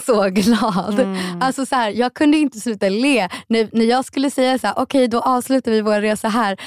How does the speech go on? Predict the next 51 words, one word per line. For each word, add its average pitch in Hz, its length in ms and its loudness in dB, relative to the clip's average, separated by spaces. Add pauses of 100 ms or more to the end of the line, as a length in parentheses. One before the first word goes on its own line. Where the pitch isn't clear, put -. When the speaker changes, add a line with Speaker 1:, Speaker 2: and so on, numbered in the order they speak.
(120)
Speaker 1:
Alltså - 180 -4
jag 208 400 0 (120)
sa 302 360 0
det 226 120 0
med 190 180 -2
största - 480 -2
leendet. 254 640 4
Speaker 2:
Ja. 196 240 4 (400)
Speaker 1:
För 277 60 2
att 247 160 -2
jag 233 320 -2
kände 269 240 0
så 254 100 -4
här, 214 180 0
det 254 120 0
var 254 120 -2
precis 254 640 -4 (140)
det 196 140 0
jag 185 140 0
behövde. 196 380 -2
Speaker 2:
Mm. 190 160 -4
Speaker 1:
Jag 240 160 0
behövde, 185 600 -2
det 240 140 -2
var 240 140 -2
liksom, 202 380 -6 (200)
det 254 100 0
var, 240 140 -2
det 254 160 0
var 247 120 0
min, 185 440 -6 (200)
alla 262 160 0
har 214 160 0
expire 190 500 -4
date. - 400 -6
<laughs> - 0 -
Det 240 160 0
var, 196 180 -2
Speaker 2:
Mm. 175 120 -6
Speaker 1:
det 240 120 0
var 214 120 0
min 185 200 -8
expire 120 400 -10
date - 240 -14
liksom. - 300 -16 (200)
Speaker 2:
Men 254 120 -6
jag 320 100 0
har 269 100 0
en 196 60 -2
liten 185 220 -6
fråga. 190 400 -8